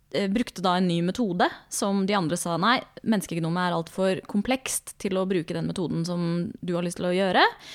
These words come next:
Så sa han, "Ja, men, eh, det gjør ikke noe så lenge jeg har penger, fordi det som er vanskelig med den nye metoden da, det er at, eh, du trenger mye mer datakraft." Så da sa han, "Ja, men da kjøper jeg bare hundre datamaskiner,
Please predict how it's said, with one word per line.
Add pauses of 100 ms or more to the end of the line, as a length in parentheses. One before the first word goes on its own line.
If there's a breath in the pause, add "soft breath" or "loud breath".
(140 loud breath)
Så
sa
han,
"Ja,
men,
eh,
det
gjør
ikke
noe
så
lenge
jeg
har
penger,
fordi (440 loud breath)
det
som
er
vanskelig
med
den
nye
metoden
da,
det
er
at,
eh, (480 loud breath)
du
trenger
mye
mer
datakraft." (120)
Så
da
sa (120)
han, (460)
"Ja,
men
da
kjøper
jeg
bare
hundre
datamaskiner,